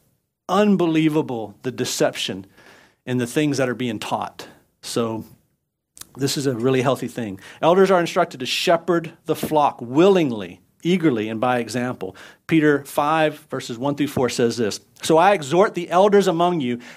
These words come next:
as a fellow elder and a witness of the sufferings of Christ." I think this is Paul talk-, excuse me, this is Peter talking, um, obviously, First Peter, um, "of the sufferings of Christ, as well as a partaker in the glory that is going to be revealed.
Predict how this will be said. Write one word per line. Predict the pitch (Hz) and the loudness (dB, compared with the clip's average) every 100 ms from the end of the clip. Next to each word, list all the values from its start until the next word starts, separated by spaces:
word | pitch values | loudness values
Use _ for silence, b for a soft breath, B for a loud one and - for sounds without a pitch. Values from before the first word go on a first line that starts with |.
| - | -4
as | 151 143 | -2 0
a | |
fellow | 131 - 196 262 180 139 | -4 -2 0 4 4 2
elder | 127 101 117 180 B B B | -4 -6 -4 -4 B B B
and | 135 127 | -8 -2
a | 131 | 0
witness | 117 143 208 190 202 | 2 2 2 2 0
of | - 127 | -4 -8
the | |
sufferings | 120 180 185 196 185 180 | 0 2 2 0 -2 -2
of | 185 | -4
Christ." | 151 104 104 - - b b b b | -2 -2 -2 -10 -14 b b b b
I | 113 | -6
think | 147 | -6
this | 139 131 | -4 -6
is | 120 | -6
Paul | - 123 | -2 0
talk-, | 120 127 123 - | 0 -2 -4 -10
excuse | 120 143 | -12 -6
me, | 120 | -6
this | 113 | -6
is | - | -8
Peter | - 131 120 | -4 -4 -2
talking, | 117 110 120 120 B B B | -2 -4 -8 -14 B B B
um, | 117 110 107 123 | -4 -4 -4 -6
obviously, | 113 104 131 | -6 -6 -12
First | 131 113 | -10 -12
Peter, | - 113 127 B B - | -8 -10 -10 B B -8
um, | 123 120 113 - - _ - | -4 -2 -4 -10 -18 _ -6
"of | 151 139 | -4 -2
the | |
sufferings | 135 180 190 190 | 0 2 2 -2
of | 190 | -2
Christ, | - 135 135 | 0 0 0
as | 143 131 | -4 -6
well | 120 147 170 170 | 0 4 4 4
as | 147 | -2
a | 123 | -6
partaker | 120 - 180 - 185 185 190 | -4 0 0 0 -4 0 -2
in | 165 | -2
the | 139 | -4
glory | 120 127 156 160 120 123 | -4 2 4 4 2 -2
that | 120 120 | -4 -4
is | 120 | -6
going | 113 135 139 | -4 -2 -2
to | 139 | -2
be | 127 127 | -4 -2
revealed. | 120 117 117 110 98 | -2 -2 -2 -4 -6